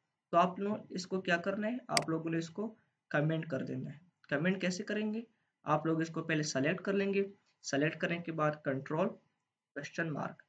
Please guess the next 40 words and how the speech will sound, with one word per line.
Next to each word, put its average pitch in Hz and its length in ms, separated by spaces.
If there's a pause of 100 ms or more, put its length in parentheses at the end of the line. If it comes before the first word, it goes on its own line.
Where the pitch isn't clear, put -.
(340)
तो 151 60
ये 156 60
आपके 151 240
पास 156 280 (100)
comment 135 300
में 160 160
चला - 220
गया। - 280 (500)
अब 196 160
अगर 214 160
इसको 220 200
मैं 190 120
save 170 400
करता 147 240
हूँ 147 260 (1700)
और 170 180
अपने 180 240
वेब 170 200
ब्राउज़र 156 320
में 185 180
इसको - 380
रीलोड 175 340
करता 151 220
हूँ 170 200 (420)
तो 165 80
देखिए 165 300
ये 156 100
मुझे 151 300
शो 156 260
नहीं 143 220
हो - 100
रहा - 120
है, 147 140 (300)
ये 170 180
नीचे 175 380 (380)
नहीं 156 280
आ 127 100
रहा 151 100
है, - 120 (380)
but 208 240